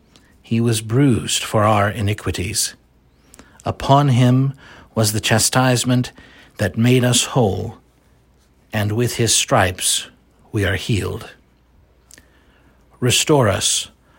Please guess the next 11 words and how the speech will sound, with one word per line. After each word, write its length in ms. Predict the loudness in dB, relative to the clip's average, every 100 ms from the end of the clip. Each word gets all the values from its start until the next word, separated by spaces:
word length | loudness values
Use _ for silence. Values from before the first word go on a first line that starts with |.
| _ _
O 100 | 0
Lord 380 | 0 2 0 0
God 260 | 2 2 0
of 160 | -2 -2
hosts. 480 | -2 -2 -4 -6 -8 -18 _ _ _ _ _ _ _ -20 _ _
Show 340 | -4 2 2
the 120 | 2 4
light 380 | 4 4 2
of 100 | 0
your 140 | -2 -2
countenance, 760 | 2 2 2 2 2 0 -4